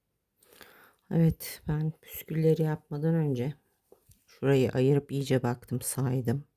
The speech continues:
E, iki sıra değil, tek sıraymış arkadaşlar. Yani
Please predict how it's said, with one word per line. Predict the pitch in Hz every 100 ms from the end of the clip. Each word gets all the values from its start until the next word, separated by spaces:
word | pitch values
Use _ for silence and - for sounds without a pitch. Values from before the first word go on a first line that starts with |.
| _ _ _ - - - - _ _ _ _ -
E, | 123 120
iki | 123 - 151
sıra | - 139 131 135
değil, | 160 - _ _ _ _
tek | - 131 -
sıraymış | - 110 110 120 -
arkadaşlar. | 107 107 - 107 107 - 107
Yani | 120 143 139 117